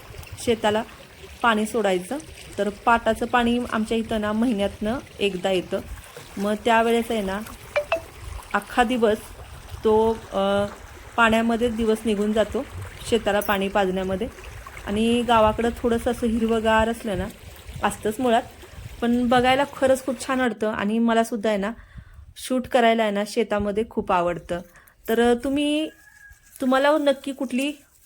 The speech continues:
हॉबी आहे किंवा तुम्हाला कुठला नक्की छंद आहे ना, तो मला कमेंटद्वारे कळवा. आता मी इथं ना बघा,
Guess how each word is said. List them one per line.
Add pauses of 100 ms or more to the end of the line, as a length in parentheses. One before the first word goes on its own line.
(140)
हॉबी
आहे
किंवा
तुम्हाला
कुठला
नक्की
छंद
आहे
ना,
तो
मला
कमेंटद्वारे
कळवा. (540)
आता
मी
इथं
ना
बघा,